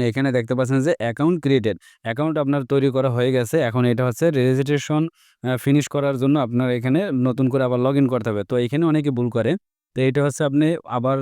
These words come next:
নতুন করে সার্চ করবেন কিওয়া লেখে। কিওয়া লেখে সার্চ করার পরে এখানে নিচে দেখতে পাচ্ছেন "log in with নাফাত", এখানে নাফাত থেকে আপনার log in করতে হবে, সরাসরি আপনার log in করলে হবে না।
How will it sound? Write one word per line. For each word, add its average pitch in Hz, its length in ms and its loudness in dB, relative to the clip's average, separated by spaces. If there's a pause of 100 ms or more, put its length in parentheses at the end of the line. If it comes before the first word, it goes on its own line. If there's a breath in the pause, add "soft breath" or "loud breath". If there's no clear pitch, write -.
নতুন 131 280 0
করে 139 180 0
সার্চ 123 220 -6
করবেন 135 320 0
কিওয়া 123 260 0
লেখে। 107 280 -2 (260)
কিওয়া 143 200 2
লেখে 147 220 0
সার্চ 135 220 -6
করার 139 300 -2
পরে 131 320 0
এখানে 131 220 0
নিচে 127 240 0
দেখতে 123 240 -4
পাচ্ছেন 131 280 -2
"log 123 240 0
in 147 240 0
with 135 300 0
নাফাত", 117 360 -2 (280 loud breath)
এখানে 151 200 0
নাফাত 123 360 0
থেকে 147 200 -2
আপনার 135 200 0
log 127 160 0
in 127 100 0
করতে 117 200 -2
হবে, 107 120 -2
সরাসরি 127 420 -2
আপনার 139 240 0
log 127 180 0
in 123 80 -2
করলে 117 240 0
হবে 107 180 0
না। 95 100 -2